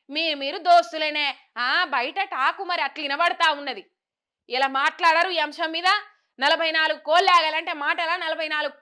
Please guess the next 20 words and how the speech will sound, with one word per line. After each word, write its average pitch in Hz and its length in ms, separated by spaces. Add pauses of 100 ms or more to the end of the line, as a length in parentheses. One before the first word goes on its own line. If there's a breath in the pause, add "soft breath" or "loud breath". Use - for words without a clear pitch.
కోడలంటే 320 680 (300)
మాటలా? 285 520
మొత్తం 302 340
మీద 349 120 (380 loud breath)
రాజన్న 370 420
కోడలపై 370 560
విచారణ 392 420
పూర్తి 381 340
కాకుండానే 381 720 (160 loud breath)
అక్రమాలు 381 540
జరగలేదని 359 640
సురేఖ, 370 440 (100)
సురేఖ 370 460
సర్టిఫికెట్ 311 560
ఇచ్చింది. 285 320
మరి 269 180
ఇప్పుడేం 415 400
సర్టిఫికెట్ 403 540
ఇత్తది 381 300
సురేఖక్క? 349 720